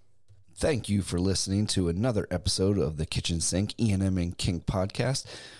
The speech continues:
Please make sure to check out the people who support us, V J's Hot Spot, The Trendy Pineapple,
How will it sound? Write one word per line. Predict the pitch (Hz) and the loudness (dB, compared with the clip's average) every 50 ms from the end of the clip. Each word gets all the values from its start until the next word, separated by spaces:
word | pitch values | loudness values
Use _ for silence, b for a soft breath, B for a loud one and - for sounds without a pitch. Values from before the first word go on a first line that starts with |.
| B B - | B B -4
Please | - - 294 202 - | -4 -2 0 0 0
make | 147 120 117 | 0 0 0
sure | - - 131 110 98 | 0 0 2 2 2
to | 92 90 | 0 0
check | - - - 117 - | 0 -2 -2 0 0
out | 98 87 - | 0 -2 0
the | 101 | -2
people | - - 113 - - 95 | -4 -4 -4 -4 -4 -2
who | 104 107 | 0 0
support | 95 - - - - - - 160 139 80 | 0 0 -2 -4 -4 -2 0 0 0 0
us, | 65 62 76 - - B B B B B B - | 0 -2 -2 -2 -2 B B B B B B -8
V | - 90 113 117 113 | -2 2 2 2 4
J's | 110 110 104 101 98 95 - | 4 2 2 2 2 0 0
Hot | - - 113 - - | -2 -2 -2 -2 -2
Spot, | - - - - 71 69 71 92 - - - - - - - - - | -4 -4 -2 -2 -2 0 -2 -2 -4 -6 -10 -20 -20 -20 -20 -12 -4
The | - 104 | -2 0
Trendy | 98 - - - 165 175 165 147 143 - | 0 0 0 0 0 2 2 0 0 0
Pineapple, | - - 151 170 175 143 95 65 - - - 82 80 92 117 | -2 -2 0 2 2 2 0 0 -2 -2 -2 0 0 0 -2